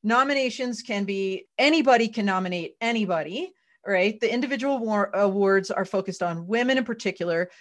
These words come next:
The team awards can be co-ed. You can self-nominate. Uh, you can nominate a colleague or a friend or a mentor, uh, or a student even, just somebody doing great things. So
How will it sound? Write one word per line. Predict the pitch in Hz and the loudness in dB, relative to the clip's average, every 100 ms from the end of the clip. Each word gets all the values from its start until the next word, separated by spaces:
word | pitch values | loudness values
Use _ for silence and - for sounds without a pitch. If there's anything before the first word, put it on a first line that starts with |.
| _ - | _ -8
The | |
team | 220 - 294 339 | -8 -4 0 0
awards | 311 220 208 196 | 2 2 2 2
can | - 208 | -2 -4
be | 196 | -4
co-ed. | - 226 208 175 160 196 269 | -2 2 4 4 2 -2 -6
You | 233 247 | -4 -2
can | 262 208 | 0 -2
self-nominate. | - - 302 403 220 196 175 175 160 160 175 214 - 202 | 0 6 6 6 0 0 0 -2 -6 -6 -4 -4 -4 -2
Uh, | 196 | 0
you | 196 226 | -2 -4
can | 208 | -4
nominate | 196 202 190 190 190 180 - | -2 -2 -2 -4 -4 -6 -8
a | |
colleague | - 226 190 190 196 214 | 2 4 6 4 0 0
or | 226 | -4
a | |
friend | 220 - 185 180 185 196 | -4 -4 -4 -2 -4 -4
or | 196 190 | -2 -2
a | 175 | -2
mentor, | 180 226 220 190 165 165 208 208 _ _ - | -2 -2 -4 -4 -2 -2 -2 -6 _ _ -4
uh, | 196 185 190 | 2 2 2
or | 220 214 | 0 -2
a | |
student | 214 - - 285 392 180 - | -4 -8 -2 2 2 2 -2
even, | 196 190 185 185 | -6 -4 -4 -2
just | 220 220 - _ - | -2 -4 -6 _ -18
somebody | - 285 285 262 226 | -4 0 2 0 0
doing | 220 220 | -4 -4
great | 202 196 196 | -2 -2 -2
things. | - 240 214 180 - | -6 -6 -4 -6 -4
So | 208 196 196 | 0 2 0